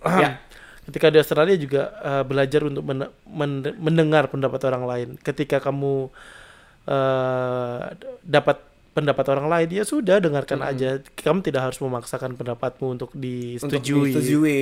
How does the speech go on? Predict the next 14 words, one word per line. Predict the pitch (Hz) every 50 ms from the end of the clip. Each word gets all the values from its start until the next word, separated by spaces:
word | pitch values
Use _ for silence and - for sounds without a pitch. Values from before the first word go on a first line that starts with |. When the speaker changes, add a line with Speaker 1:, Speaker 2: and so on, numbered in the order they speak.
| 131 127 127
Speaker 1:
Ya, | 127 131 -
kayak | - - -
Speaker 2:
Jangan | 127 123 123 127 127
Speaker 1:
gitu. | 127 127 127
Speaker 2:
langsung. | 127 131 131 131 127 127 127 127 123 - - - - - -
Speaker 1:
Nanti | - 165 185
banyak | 180 160 151 147 156 -
hal | - 156 139
yang | 135 131 131
akan | 135 135
kamu | 147 139 139
pelajari | 135 139 131 127 127 123 120 131 135
di | 131 127
Australia. | 123 - - 131 131 123 120 120 120 120